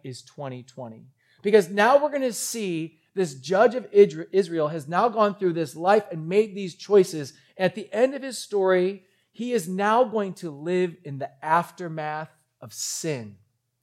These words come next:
The aftermath of sin. We don't really think of our choices that lead to sin as something that's gonna lead us to some great destruction. Often we think of our choices that are sinful or maybe not that great as,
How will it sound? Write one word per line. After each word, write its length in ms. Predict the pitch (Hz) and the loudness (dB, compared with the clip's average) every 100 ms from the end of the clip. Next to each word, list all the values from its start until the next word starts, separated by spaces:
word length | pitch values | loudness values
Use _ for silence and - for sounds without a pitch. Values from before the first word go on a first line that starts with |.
| _ _ _ - | _ _ _ -10
The 180 | 202 - | -10 -4
aftermath 1080 | 180 202 220 - - 214 202 175 175 175 180 - - | 4 4 4 0 -8 0 0 2 0 0 -2 -6 -12
of 180 | 143 | -12
sin. 580 | - - 190 165 120 110 - _ _ - | -10 -6 -4 -4 -6 -12 -20 _ _ -6
We 140 | 208 | 6
don't 260 | 269 302 233 | 8 8 4
really 220 | 262 226 | -2 -2
think 380 | - 220 233 - | 2 4 4 2
of 140 | 170 | 0
our 140 | 175 | 0
choices 600 | 160 - 190 185 190 165 147 | 0 -2 0 0 -2 -6 -4
that 380 | 156 143 165 | -6 -6 -8
lead 260 | 160 208 170 | -6 -6 -6
to 120 | 175 | -10
sin 380 | - - 196 180 | -8 -4 -2 -2
as 100 | 147 | -4
something 400 | - 202 196 185 | -2 -2 -2 -6
that's 200 | 160 151 | -6 -6
gonna 200 | 165 151 | -8 -8
lead 300 | 139 180 190 | -8 -6 0
us 180 | 170 - | 0 0
to 60 | 139 | -10
some 280 | - 180 | -6 -6
great 260 | 147 165 156 | -4 -6 -6
destruction. 720 | 135 - 170 - - 135 127 _ _ - | -12 -2 0 0 -6 -12 -12 _ _ 0
Often 380 | 190 208 214 208 | 4 4 2 -2
we 100 | 190 | -2
think 260 | 190 208 | -4 -6
of 100 | 180 | 0
our 100 | 175 | 0
choices 540 | 165 - 190 190 175 151 | 0 -2 -4 -4 -8 0
that 180 | 165 | 0
are 180 | 156 147 | 2 -2
sinful 840 | 135 - 214 196 - 196 190 185 - _ _ | -4 2 2 2 2 4 6 4 -6 _ _
or 140 | 185 | 0
maybe 300 | 165 185 180 | 0 0 -4
not 300 | 170 170 170 | -4 -4 -4
that 220 | 180 160 - | -2 -2 -2
great 260 | 165 165 | -6 -4
as, 220 | 156 151 | -4 -6